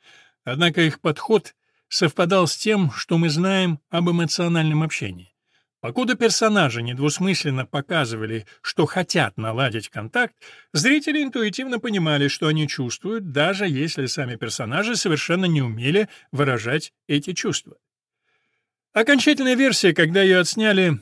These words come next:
выглядела так. Шелдон и Леонард видят красивую девушку Пенни через открытую дверь.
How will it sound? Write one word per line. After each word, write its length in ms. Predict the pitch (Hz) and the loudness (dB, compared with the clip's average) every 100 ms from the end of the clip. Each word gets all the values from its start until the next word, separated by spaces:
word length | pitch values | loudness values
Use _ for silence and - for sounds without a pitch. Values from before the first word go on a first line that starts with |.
| - | -2
выглядела 580 | 170 202 170 160 156 | 2 4 4 4 2
так. 300 | 139 104 - _ _ _ _ _ _ _ _ _ _ _ _ | 0 -4 -8 _ _ _ _ _ _ _ _ _ _ _ _
Шелдон 680 | - - 262 302 277 277 262 | -6 2 6 6 4 0 -2
и 140 | 220 190 | -2 0
Леонард 600 | 175 151 143 160 185 - | 2 2 2 2 0 -2
видят 400 | 147 208 226 - | -2 -2 -4 -4
красивую 580 | 156 143 - 147 139 | -2 0 0 0 0
девушку 460 | 131 135 120 - 123 | 0 -2 -2 -6 -8
Пенни 400 | - 165 220 226 | -2 0 0 -2
через 320 | - 139 185 | -2 -4 -4
открытую 540 | 113 - 123 139 127 113 | -8 -8 -8 -6 -6 -8
дверь. 300 | 101 95 | -10 -16